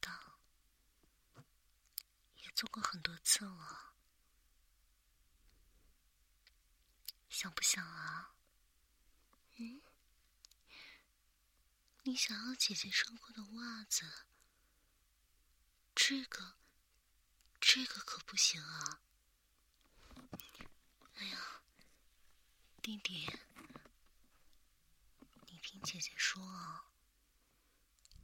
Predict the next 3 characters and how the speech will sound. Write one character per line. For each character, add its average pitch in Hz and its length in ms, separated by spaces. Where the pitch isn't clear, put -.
袜 220 240
子 196 200
呢， 170 420